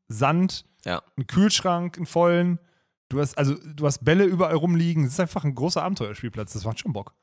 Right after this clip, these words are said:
Speaker 2: Hab ich auch. Das war letztens Thema im Chat, glaub ich. Oder als wir, ich mit Flo Chops for Gaming gemacht habe.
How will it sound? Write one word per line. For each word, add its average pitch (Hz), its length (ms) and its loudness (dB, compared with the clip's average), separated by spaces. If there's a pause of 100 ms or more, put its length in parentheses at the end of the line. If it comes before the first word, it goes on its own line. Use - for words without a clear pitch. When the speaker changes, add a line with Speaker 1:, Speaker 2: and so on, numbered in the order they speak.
(320)
Speaker 2:
Hab 202 120 0
ich 101 120 0
auch. 101 140 2
Das - 160 -4
war 107 100 4
letztens 110 300 0
Thema 117 300 0
im 95 100 -4
Chat, 117 240 -4
glaub 87 220 -4
ich. 87 180 -6
Oder 92 140 -4
als - 200 -4
wir, 92 120 -2
ich - 140 -6
mit 101 120 -6
Flo 113 220 -4
Chops 117 260 0
for 110 140 0
Gaming 110 320 2
gemacht 95 320 -4
habe. 98 280 0